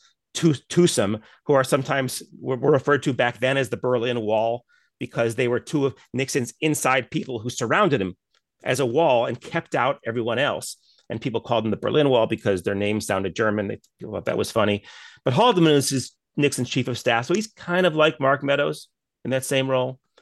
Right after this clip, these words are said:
And Ehrlichman is an attorney. He's the White House counsel for a year, and then he becomes chief domestic advisor and, and really Nixon's main handler.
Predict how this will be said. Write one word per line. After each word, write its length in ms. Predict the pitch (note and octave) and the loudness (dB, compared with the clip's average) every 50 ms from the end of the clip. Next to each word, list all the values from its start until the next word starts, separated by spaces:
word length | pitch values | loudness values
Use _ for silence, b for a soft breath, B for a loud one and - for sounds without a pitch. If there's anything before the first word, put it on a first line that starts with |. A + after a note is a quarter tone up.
| b b b b b b b | b b b b b b b
And 100 | - A#2+ | 0 2
Ehrlichman 600 | C#3 C#3+ C#3+ C#3+ C3+ - C3+ C3+ B2+ B2 A#2+ A#2 - _ _ _ _ | 2 4 4 2 2 0 0 0 0 0 -2 -4 -8 _ _ _ _
is 40 | - | -10
an 60 | - | -8
attorney. 460 | G2+ G#2 - - G3+ F3 D3 C3+ B2+ | -8 -6 0 2 2 4 4 4 2
He's 220 | A#2 B2+ C#3+ C#3 B2 | 2 2 2 2 2
the 100 | - B2 | 2 2
White 200 | A#2+ B2+ B2+ B2 | 2 2 2 2
House 300 | A#2+ A2+ A2+ A2+ - - | 2 0 0 0 -2 -8
counsel 480 | - - C#3 C#3+ C3+ - - B2 A#2+ | -8 -4 -2 -2 -2 -4 -4 -6 -6
for 160 | - - B2+ A2+ | -6 -4 -2 -2
a 60 | A2+ | -2
year, 460 | B2+ F3 A3+ F#3 A#2+ A2 C3 D3+ b b b b b b - | 0 0 2 2 2 2 2 0 b b b b b b -6
and 140 | A#2 C#3 | -4 -2
then 80 | C#3+ C#3+ | 0 0
he 60 | C#3 | -2
becomes 360 | A2+ B2 A#2+ - A#2 A2+ G#2+ | -2 -4 -8 -6 -8 -8 -8
chief 160 | - - A2+ A2 | -6 -6 -6 -2
domestic 420 | - A2+ A#2 B2+ B2 - A#2+ F#2+ | -2 0 2 2 0 0 -2 -6
advisor 520 | G#2 F#2+ G2+ F#2+ G2 G2 F#2 G2 G2 G#2+ | -4 -2 0 0 0 0 -2 -4 -4 -4
and, 240 | A#2 G2 F#2+ G2 - - | -2 -4 -4 -6 -6 -6
and 140 | C3 A#2 | -4 0
really 160 | A#2 A2+ A2+ A2 | 0 0 2 2
Nixon's 420 | G#2 G#2+ G#2 - - G#2+ G2+ F#2+ | 0 0 -2 -2 -4 -6 -4 -2
main 280 | G#2 G#2 G#2 G#2 G#2+ - - | -2 -2 -2 -2 -4 -6 -8
handler. 460 | - G#2 G#2+ A2 G2+ F#2+ D2 B1 B1+ | -6 -4 -2 -2 -2 -2 -4 -4 -6